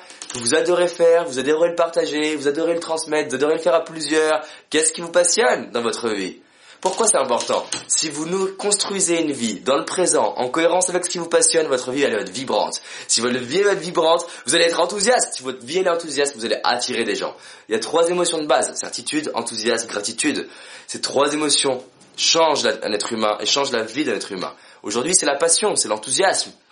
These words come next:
Construisez une vie par rapport à ce qui vous passionne. Si vous êtes conscient de ce qui vous passionne, vous allez créer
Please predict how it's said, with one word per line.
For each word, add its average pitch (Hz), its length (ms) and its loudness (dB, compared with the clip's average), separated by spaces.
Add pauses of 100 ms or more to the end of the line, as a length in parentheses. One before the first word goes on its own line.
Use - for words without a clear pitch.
(1000)
Construisez 185 480 0
une 160 120 0
vie 151 140 -4
par 151 140 0
rapport 131 240 2
à 123 60 2
ce - 100 -2
qui 117 80 -16
vous 110 80 -12
passionne. 98 440 0 (140)
Si - 220 -2
vous 113 100 -4
êtes 113 140 -6
conscient 143 260 0
de 156 60 2
ce 151 80 -2
qui 156 80 -10
vous 147 80 -8
passionne, 139 400 2
vous 117 120 -6
allez 101 200 -2
créer 147 640 0